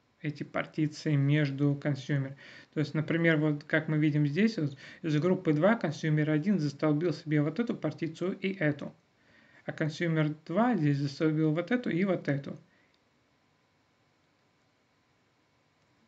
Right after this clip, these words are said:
Но нам ничто не мешает создать еще одну консюмер-группу,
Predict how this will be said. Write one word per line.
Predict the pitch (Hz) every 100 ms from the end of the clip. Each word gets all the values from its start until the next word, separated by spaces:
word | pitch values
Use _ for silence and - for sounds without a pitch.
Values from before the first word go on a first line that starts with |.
| _ _ _ -
Но | 156 170 147 127 _ _ _ _ _ _ _
нам | 156 170 170 156
ничто | 156 - 190 190
не | 156
мешает | 147 147 175 160
создать | - 151 160 160
еще | - - - 240
одну | 240 170 156
консюмер-группу, | 160 147 156 147 143 143 147 143 160